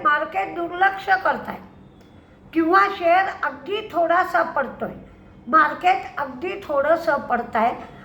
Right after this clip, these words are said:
आणि मार्केट पडल्याबरोबर लोकांची खरेदी सुरू होतेय आणि लोक विसरूनही जात आहेत की काही घडलं होतं.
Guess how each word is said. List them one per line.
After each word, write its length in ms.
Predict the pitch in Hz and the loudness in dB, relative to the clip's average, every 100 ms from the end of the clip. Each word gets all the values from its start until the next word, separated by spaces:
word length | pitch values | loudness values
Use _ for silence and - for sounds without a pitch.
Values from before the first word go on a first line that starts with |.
| - | -2
आणि 240 | - 320 359 | 2 2 2
मार्केट 680 | 320 285 277 339 339 - | 4 2 2 2 0 0
पडल्याबरोबर 920 | - 277 240 294 339 349 339 339 339 339 | -2 -2 0 2 6 6 6 4 4 2
लोकांची 580 | 302 277 285 269 220 277 | -2 0 -2 -2 -10 -14
खरेदी 460 | - 233 254 254 285 | -4 -2 -2 -4 -8
सुरू 340 | 285 262 277 | -10 -8 0
होतेय 420 | 349 349 349 277 240 - - - - - | 6 6 4 0 0 0 -12 -18 -4 0
आणि 280 | 311 349 302 | 2 2 4
लोक 260 | 262 - | 4 6
विसरूनही 960 | 320 294 220 254 247 320 320 311 330 370 | 6 6 -2 -4 -4 -4 0 2 2 2
जात 280 | 330 285 220 | 2 2 -2
आहेत 280 | - - - - - - _ - - - - - - - - - - | -8 -16 -20 -20 -20 -20 _ -20 -20 -20 -20 -20 -20 -20 -20 -20 -6
की 140 | 262 294 381 - - - - - - - | -2 -2 -2 -8 -16 -20 -20 -20 -20 2
काही 340 | 277 240 269 320 | 4 4 0 -4
घडलं 420 | 226 214 240 311 | -2 -2 6 6
होतं. 360 | 262 240 - | 6 0 -8